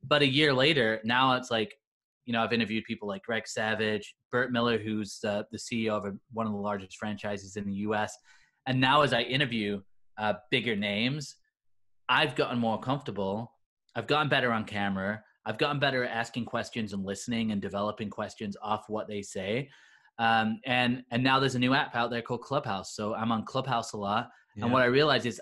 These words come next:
Speaker 1: I'm good at Clubhouse because I practice the skills of interviewing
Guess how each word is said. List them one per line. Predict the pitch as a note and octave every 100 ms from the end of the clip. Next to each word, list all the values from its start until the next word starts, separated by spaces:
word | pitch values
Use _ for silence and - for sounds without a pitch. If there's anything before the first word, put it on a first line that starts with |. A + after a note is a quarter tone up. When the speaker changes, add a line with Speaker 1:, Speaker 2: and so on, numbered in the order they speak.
| A#2+
Speaker 1:
I'm | B2 A2
good | G#2+ C3
at | C3+
Clubhouse | - A2 A2 D3 D#3 D#3+ - _ _ _ _ _ _
because | B2 C3
I | A#2+
practice | - - B2+ - B2
the | A2+
skills | - A#2 A#2 A2
of | G#2 -
interviewing | G#2+ A#2 B2+ C3 D3 D3+